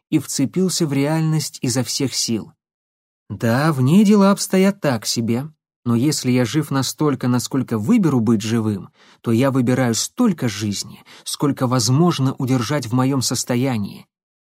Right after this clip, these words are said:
Я изо всех сил вспоминал лица Кирана и Молли, пока онемение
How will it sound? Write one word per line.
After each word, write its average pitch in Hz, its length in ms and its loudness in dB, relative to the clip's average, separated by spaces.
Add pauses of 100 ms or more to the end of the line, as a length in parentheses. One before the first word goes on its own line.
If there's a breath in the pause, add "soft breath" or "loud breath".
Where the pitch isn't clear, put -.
Я 117 240 -2
изо 123 300 -4
всех 135 340 -6
сил 135 340 -2
вспоминал 117 540 -2
лица 123 320 -4
Кирана 123 440 -2
и 120 160 -6
Молли, 151 540 2 (340 loud breath)
пока 123 280 -4
онемение 131 800 -2